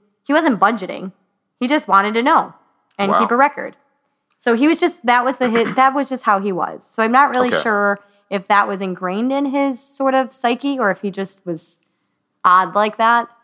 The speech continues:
Speaker 1: Um,
Speaker 2: Now, he, he owned a furniture store, but he was also a musician. Did you tell
Speaker 1: Yes.
Speaker 2: me that?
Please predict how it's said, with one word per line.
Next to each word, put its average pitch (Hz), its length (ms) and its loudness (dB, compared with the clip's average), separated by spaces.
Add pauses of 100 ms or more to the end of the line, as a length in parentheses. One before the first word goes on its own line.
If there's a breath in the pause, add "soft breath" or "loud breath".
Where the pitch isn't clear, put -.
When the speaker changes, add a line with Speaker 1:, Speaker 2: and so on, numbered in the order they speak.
(360)
Speaker 1:
Um, 185 460 2 (280)
Speaker 2:
Now, 113 180 0
he, 147 320 -2
he 135 140 -2
owned 147 200 2
a - 40 2
furniture 113 420 0
store, 90 320 2
but 90 80 -2
he 107 60 -2
was 95 160 0
also 98 680 2
a - 40 -10
musician. 90 600 -2
Did - 100 -4
you 214 60 4
tell 113 120 2
Speaker 1:
Yes. 117 60 0
Speaker 2:
me 120 80 0
that? - 200 0